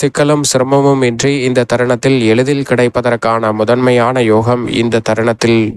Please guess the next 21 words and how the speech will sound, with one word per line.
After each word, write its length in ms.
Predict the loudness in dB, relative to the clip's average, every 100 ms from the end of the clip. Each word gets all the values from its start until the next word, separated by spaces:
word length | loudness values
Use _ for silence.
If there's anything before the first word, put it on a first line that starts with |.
| -4
வலுவாக 460 | -2 0 0 -2 -2
கிடைக்கிறது. 520 | -2 -2 0 0 2 0 0
சரியாக 460 | 0 2 2 0 -2
பயன்படுத்திக் 500 | -2 -2 -2 -2 -2
கொள்ளுங்கள் 380 | -2 -4 -2 -2 -2
துலாம் 280 | -2 0 0
ராசிக்காரர்கள். 760 | 0 0 -2 -2 -2 -2 0 -2 -2 _
இது 100 | -2 0
மட்டுமல்லாது 600 | 0 0 0 2 2 0 0
பல்வேறு 380 | -2 0 0 2
வகையான 460 | 0 2 2 2 0 0 2
வீண் 240 | 2 0 0 0
விரய 240 | 0 2 0
செலவுகளும் 580 | 0 0 0 0 0 0 0 0
இந்த 220 | 0 -2
தருணத்தில் 540 | -2 0 0 0 0 0
கட்டுக்குள் 500 | -2 -2 -2 0 -2 0
வருவதோடு 600 | 0 2 0 2 2 2 0
மட்டுமல்லாது 720 | 0 -2 -2 0 0 0 0 0 2 2
எதிர்பார்க்கக்கூடிய 1040 | 2 2 0 -2 0 -2 0 0 2 0 0
முன்னேற்ற 420 | 0 0 2 0